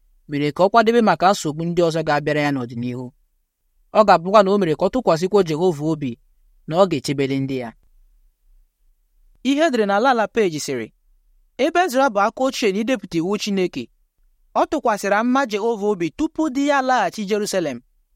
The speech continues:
Ihe edere n'ala ala peji agwụla. Paragraf nke iri na anọ.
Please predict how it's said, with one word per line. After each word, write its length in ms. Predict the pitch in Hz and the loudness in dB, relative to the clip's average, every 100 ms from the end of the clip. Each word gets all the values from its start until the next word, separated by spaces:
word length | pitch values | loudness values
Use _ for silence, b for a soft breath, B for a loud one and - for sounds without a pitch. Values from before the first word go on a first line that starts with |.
| _ _ - | _ _ -6
Ihe 160 | 254 285 | -2 0
edere 180 | 214 | 0
n'ala 260 | 180 180 220 | 0 0 0
ala 140 | 196 196 | -2 0
peji 280 | 208 151 | -2 0
agwụla. 340 | 139 123 135 127 - _ _ _ _ _ _ _ _ _ _ _ _ _ _ _ 208 | -2 -2 -4 -6 -10 _ _ _ _ _ _ _ _ _ _ _ _ _ _ _ 4
Paragraf 340 | 196 180 143 | 6 4 -2
nke 180 | 139 165 | -2 0
iri 140 | 156 | 0
na 100 | 139 | -2
anọ. 160 | 113 | -4